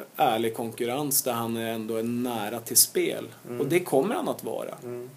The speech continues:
Speaker 1: Eh, jag säger inte att det finns någon garanti att han kommer att spela trettio matcher, men,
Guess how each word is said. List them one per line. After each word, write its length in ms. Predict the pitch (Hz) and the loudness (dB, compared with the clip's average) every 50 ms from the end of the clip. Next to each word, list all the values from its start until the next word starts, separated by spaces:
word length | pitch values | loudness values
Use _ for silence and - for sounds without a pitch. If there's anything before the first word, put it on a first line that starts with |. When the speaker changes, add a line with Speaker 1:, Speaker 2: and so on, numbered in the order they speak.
| - - | -12 -6
Speaker 1:
Eh, 420 | 143 156 151 147 147 147 147 - | -4 -2 -2 -2 0 -2 -2 -2
jag 220 | 135 139 143 135 127 | -2 0 2 4 6
säger 200 | - 170 170 226 | 6 6 6 4
inte 180 | 233 - - | 2 2 2
att 100 | 127 120 | 2 2
det 80 | - 131 | 2 0
finns 220 | 120 - 127 123 - | 0 0 0 0 0
någon 100 | 131 123 | -2 0
garanti 460 | 123 123 120 120 117 - 127 117 120 | 0 0 0 0 -2 -2 0 0 0
att 80 | 117 117 | 0 -2
han 140 | 123 120 113 | -4 -6 -6
kommer 240 | - 123 117 120 120 | -4 -4 -4 -4 -4
att 60 | 117 | -6
spela 400 | - - - 120 117 113 113 113 | -4 -4 -2 -2 0 0 -2 -4
trettio 380 | 113 - 127 110 117 - - | -4 -4 -6 -6 -6 -6 -6
matcher, 400 | 120 117 113 110 - - - - - | -4 -4 -4 -6 -6 -8 -8 -6 -6
men, 260 | 120 123 123 120 120 | -4 -4 -4 -4 -6